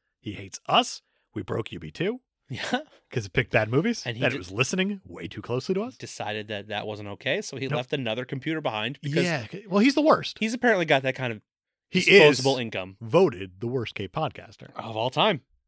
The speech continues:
Speaker 1: So, uh, how this works is Brian looks at U B three. U B three gives us a number. We correlate it to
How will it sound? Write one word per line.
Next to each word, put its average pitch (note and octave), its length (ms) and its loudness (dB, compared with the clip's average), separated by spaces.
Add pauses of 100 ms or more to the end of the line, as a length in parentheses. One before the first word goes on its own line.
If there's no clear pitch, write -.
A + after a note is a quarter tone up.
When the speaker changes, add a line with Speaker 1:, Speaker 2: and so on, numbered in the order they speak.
(140)
Speaker 1:
So, C3+ 380 2 (300)
uh, A2+ 280 -2
how - 260 -10
this C3 200 -6
works - 280 -14
is E2 340 -14 (840)
Brian F2+ 220 -8
looks F2+ 160 -16
at G#2+ 60 -16
U F2 80 -18
B F2 100 -16
three. A2 280 -10
U G2+ 80 -8
B F#2+ 60 -12
three F#2+ 160 -12
gives F#2 160 -12
us - 120 -20
a - 40 -12
number. A#2+ 180 -8
We F#2 120 -10
correlate G2 400 -4
it - 120 -16
to A#2 180 -4